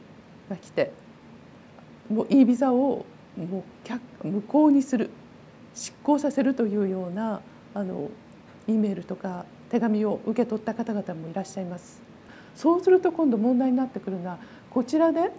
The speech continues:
一度飲酒運転で捕まってしまったということで、これから、あの、裁判にかかるわけですよね。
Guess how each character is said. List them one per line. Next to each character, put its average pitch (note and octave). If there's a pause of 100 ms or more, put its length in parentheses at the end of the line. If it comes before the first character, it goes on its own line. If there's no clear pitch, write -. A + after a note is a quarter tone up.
(180)
一 -
度 B3+ (200)
飲 A#3+
酒 -
運 C4
転 G#3+
で E3+
捕 C4+
ま D4
っ -
て C4+
し B3
ま A3+
っ G#3 (140)
た G3+ (420)
と C4
い B3
う -
こ A3+
と A3+
で、 - (180)
こ C4+
れ F4
か F#4
ら、 E4+ (220)
あ B3
の、 A3+
裁 F4+
判 F4
に G3+
か G3+
か A3+
る G#3+
わ F3
け F3
で - (100)
す -
よ D#3
ね。 A#3